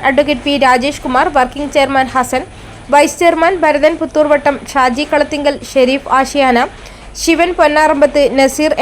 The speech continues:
എൻ കെ വി മുഹമ്മദ് അലി, ജനറൽ കൺവീനർ അസ്ലം ബക്കർ, ട്രഷറർ മനാഫ് പനായി എന്നിവരെ തെരഞ്ഞെടുത്തു. എം കെ രാഘവൻ എം പി, കെ എം സച്ചിൻ ദേവ് എം എൽ എ അടക്കം ജനപ്രതിനിധികളും പ്രമുഖ രാഷ്ട്രീയ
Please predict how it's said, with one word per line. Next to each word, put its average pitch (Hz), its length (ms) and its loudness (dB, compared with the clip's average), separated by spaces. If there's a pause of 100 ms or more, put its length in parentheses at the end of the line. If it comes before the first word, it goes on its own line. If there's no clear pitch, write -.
എൻ 285 140 0
കെ 277 100 0 (100)
വി 254 80 -2 (100)
മുഹമ്മദ് 240 380 2
അലി, 302 120 0 (120)
ജനറൽ 254 340 0
കൺവീനർ 277 360 0 (120)
അസ്ലം 269 340 -2
ബക്കർ, 254 240 0 (480)
ട്രഷറർ 285 380 2 (120)
മനാഫ് 294 360 0
പനായി 320 280 2 (100)
എന്നിവരെ 226 300 2 (120)
തെരഞ്ഞെടുത്തു. 214 440 0 (160)
എം 247 140 0
കെ 247 60 4 (100)
രാഘവൻ 247 340 0 (120)
എം 262 100 0
പി, 285 100 -2 (400)
കെ 277 120 4
എം 320 140 0
സച്ചിൻ 285 380 -2
ദേവ് 320 240 2
എം 311 120 0
എൽ 311 120 0
എ - 100 4
അടക്കം 302 260 0 (120)
ജനപ്രതിനിധികളും 285 800 -2
പ്രമുഖ 262 200 0 (100)
രാഷ്ട്രീയ 254 320 -2